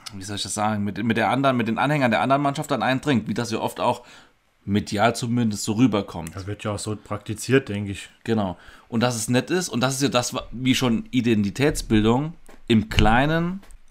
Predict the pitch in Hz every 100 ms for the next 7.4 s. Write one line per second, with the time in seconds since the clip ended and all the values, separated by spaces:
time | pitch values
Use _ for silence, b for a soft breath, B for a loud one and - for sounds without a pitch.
0 | - - - 131 123 - 120 123 147 127
1 | 113 107 110 139 156 - 156 131 123 127
2 | 127 - 117 113 110 120 110 101 B B
3 | - 143 165 170 156 143 143 143 143 -
4 | 104 123 143 160 170 165 160 - 120 120
5 | 120 139 127 143 107 131 113 - 95 95
6 | - 101 101 113 110 107 B B B _
7 | 107 - 117